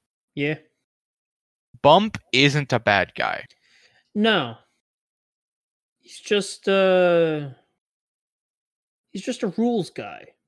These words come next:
Speaker 2: He's just a, he's, he wants children to follow the rules, but he also wants them to, like,
Speaker 1: Learn.
Speaker 2: have, learn.
Speaker 1: Yeah.
Speaker 2: He genuinely is a, a good principal.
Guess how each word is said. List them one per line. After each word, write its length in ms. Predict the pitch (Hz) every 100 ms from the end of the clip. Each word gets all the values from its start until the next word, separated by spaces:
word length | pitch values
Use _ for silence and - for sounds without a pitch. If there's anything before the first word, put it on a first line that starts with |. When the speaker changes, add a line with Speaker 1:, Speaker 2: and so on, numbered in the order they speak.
| _ -
Speaker 2:
He's 240 | 131 120
just 260 | 156 170 160
a, 60 | 131 _ _ -
he's, 520 | 151 156 127 - - _ _ _
he 140 | 135
wants 460 | 127 135 156 - - _ _
children 380 | - 156 147 147
to 60 | 135
follow 220 | 139 131
the 120 | 123
rules, 220 | 131 131
but 120 | 117 123
he 60 |
also 260 | 120 - 117
wants 300 | 120 107 -
them 180 | 110 110
to, 100 | 104
like, 500 | 101 95 - - _ _ _ _ _ 147
Speaker 1:
Learn. 180 | 147
Speaker 2:
have, 240 | 143 123 123 - _ _
learn. 500 | 98 120 113 92 87 - _ _ _ _ _
Speaker 1:
Yeah. 260 | 151 135 123 - _ _
Speaker 2:
He 80 | - -
genuinely 640 | 120 120 120 113 113 104
is 140 | 101 104
a, 180 | 101 107 _ -
a 80 | 104
good 460 | 117 110 104 98 - _ _ _ _ _ _ _ -
principal. 640 | 135 110 - 80 - -